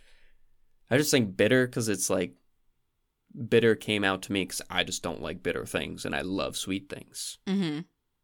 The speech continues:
Speaker 1: But I, I don't know if I can, like, really quantify.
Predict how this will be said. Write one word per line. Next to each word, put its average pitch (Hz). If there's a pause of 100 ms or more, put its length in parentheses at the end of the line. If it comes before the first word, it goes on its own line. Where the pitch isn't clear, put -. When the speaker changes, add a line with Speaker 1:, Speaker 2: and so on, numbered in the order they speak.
(840)
Speaker 1:
But 98
I, 95 (100)
I 98
don't 101
know 95
if 95
I 92
can, 107
like, 98
really 92
quantify. 131